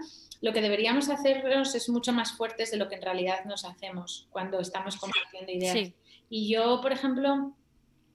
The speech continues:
Speaker 1: no solo con amigos emprendedores o marcas de, de tipo, sino que me encanta hablar con gente de otras industrias o gente que a lo mejor no ha emprendido profesionalmente, pero sí personalmente y ha cogido las maletas y se ha ido a Australia. O sea,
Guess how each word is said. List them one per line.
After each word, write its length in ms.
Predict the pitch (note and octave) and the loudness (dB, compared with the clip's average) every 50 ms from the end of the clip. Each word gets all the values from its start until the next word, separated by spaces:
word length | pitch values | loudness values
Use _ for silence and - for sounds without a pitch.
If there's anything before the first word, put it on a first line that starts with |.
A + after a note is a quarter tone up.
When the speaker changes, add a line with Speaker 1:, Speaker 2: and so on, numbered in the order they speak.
| _ _ _ - _ - | _ _ _ -20 _ -4
Speaker 1:
no 160 | G#3+ A#3 A#3 | -2 0 2
solo 280 | A3+ D#4 D4 C#4+ C#4+ | 2 4 4 4 4
con 400 | C#4+ A#3 A3 G#3+ G#3+ A3 - - - | 2 2 0 0 -2 -4 -6 -8 -4
amigos 640 | A3 G#3+ A3 A#3 A#3+ B3 A#3 A#3 A#3 A#3 A3+ - A#3 | -2 0 2 4 4 4 4 2 2 0 0 -4 -4
emprendedores 720 | G#3+ G#3 G3+ G3+ G3+ G3 F#3+ G#3+ B3+ C#4 C4+ C4+ C4 - | -4 -4 -4 -4 -4 -2 0 2 4 4 4 4 2 0
o 80 | G3+ G3 | -2 -2
marcas 640 | G3+ G3+ A3 A3 G#3+ - G#3+ G#3 G#3 G#3 G3+ G3+ | 0 0 0 2 2 4 4 4 4 4 2 -2
de, 640 | - G3 G3 F#3+ F#3+ F#3 F#3 F#3 F#3 F#3 F#3 - - - | -2 -4 -2 -2 -2 -4 -4 -6 -6 -6 -8 -12 -14 -12
de 460 | G#3+ G#3 G3+ G3+ G3 F#3+ F#3+ F#3+ F#3+ F#3+ | -8 -8 -6 -4 -4 -4 -4 -4 -4 -4
tipo, 200 | B3+ B3 C4+ A#3+ | -4 -2 -2 -2
sino 220 | - - G#3+ G3+ | -2 -4 -4 -6
que 80 | G3 F#3+ | -6 -8
me 80 | F#3+ F#3 | -8 -8
encanta 320 | F#3 F3+ G3+ G3+ G#3+ A#3+ | -6 -4 -4 -2 0 0
hablar 360 | A#3 A#3+ B3 C4 C#4+ D#4 - - - - _ _ _ - | 2 2 2 2 2 0 -4 -12 -18 -20 _ _ _ -8
con 180 | G#3 G3 F#3 | -8 -6 -6
gente 240 | - G3+ G3 G#3+ A3 | -6 -4 -2 2 2
de 80 | B3 B3 | 4 4
otras 260 | A#3+ B3 A#3+ A3+ B3 | 2 0 -2 -2 -2
industrias 560 | A3+ G#3+ A3 B3 A#3+ - C#4+ D4 D4+ D4+ D4+ - | -2 0 0 -2 -2 0 2 2 2 2 2 -2
o 80 | D#4 - | -6 -6
gente 260 | - G#3+ G#3 A#3+ C#4 | -4 -2 -2 0 0
que 80 | C#4+ C4+ | 2 2
a 20 | |
lo 60 | B3+ | 2
mejor 240 | A#3 A3+ - C4 C4+ | 2 2 2 0 2
no 100 | C#4+ C#4 | 2 4
ha 20 | C4+ | 4
emprendido 480 | B3 B3+ A#3 A3+ A3 A3 G#3 G#3 G3+ | 4 4 2 2 2 2 2 2 0
profesionalmente, 840 | - - - - G3 - - G3+ G3 G3 F#3+ F#3+ F#3+ F#3 F#3 F#3 - | 0 -4 -6 -6 -6 -6 -4 -4 -4 -4 -4 -6 -8 -10 -12 -10 -8
pero 160 | - F3+ F#3 | -4 -4 -2
sí 180 | F3+ - - F3+ | -2 -4 -4 -6
personalmente 640 | F#3 - - - F#3 F#3 F3+ F3 F#3+ G3 F#3+ F3+ F#3 | -6 -6 -6 -8 -8 -8 -8 -6 -6 -6 -4 -2 0
y 60 | F3+ | 0
ha 100 | F3 F3 | 0 -2
cogido 260 | F3 - - - F#3+ F3+ | -4 -10 -6 -4 -4 -2
las 160 | F3+ F3 F#3 | -2 -4 -6
maletas 380 | F#3 F3 F3 E3+ E3+ F3 E3+ | -6 -4 -4 -4 -4 -6 -10
y 40 | E3+ | -10
se 120 | - - F3 | -10 -6 -4
ha 60 | F3 | -2
ido 100 | E3+ E3+ | -2 -2
a 20 | |
Australia. 600 | E3+ E3+ - - - C#4+ C#4+ C4+ A3 G3 F3+ F3+ F#3 | -2 -4 -4 0 2 4 4 4 4 4 2 2 0
O 20 | |
sea, 300 | F3+ - F#3+ F3+ F3 | 0 0 0 0 0